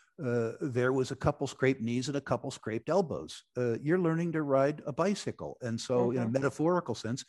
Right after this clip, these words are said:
Speaker 1: your portfolio is gonna get scraped a couple times. That's the way it's worked. But make no mistake, the tools are available. And Catherine, you're one of the tools, uh, to empower this generation. It used to be
Speaker 2: Hmm.
Speaker 1: that information came down from on high.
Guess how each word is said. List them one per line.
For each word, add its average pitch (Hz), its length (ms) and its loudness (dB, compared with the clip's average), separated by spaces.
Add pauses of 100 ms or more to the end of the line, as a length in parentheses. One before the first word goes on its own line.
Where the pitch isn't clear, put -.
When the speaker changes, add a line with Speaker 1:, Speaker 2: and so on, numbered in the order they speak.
(260)
Speaker 1:
your 180 120 4
portfolio 190 580 4
is 131 80 -2
gonna 127 160 2
get 143 140 0
scraped - 340 0
a 123 40 -4
couple 113 280 -4
times. 95 280 -8
That's 156 220 -2
the 143 80 -2
way 131 160 4
it's 131 160 0
worked. 170 320 0 (640)
But 151 140 2
make 208 260 0
no 196 100 4
mistake, 156 600 2 (140)
the 131 100 4
tools 220 440 0
are 127 140 4
available. 117 480 2
And 107 100 -12
Catherine, 139 400 0
you're 156 160 0
one 151 180 2
of 123 80 2
the 117 80 0
tools, 131 480 -4 (680)
uh, 120 460 4 (160)
to 131 400 2
empower 139 580 4
this 123 160 -2
generation. 139 720 -2
It 117 100 -10
used 226 240 2
to - 80 -2
be 135 120 2
Speaker 2:
Hmm. 135 40 4
Speaker 1:
that 127 100 0
information 139 600 0
came 131 240 -2
down 127 220 2
from 110 200 -4
on 107 140 -2
high. 95 400 -6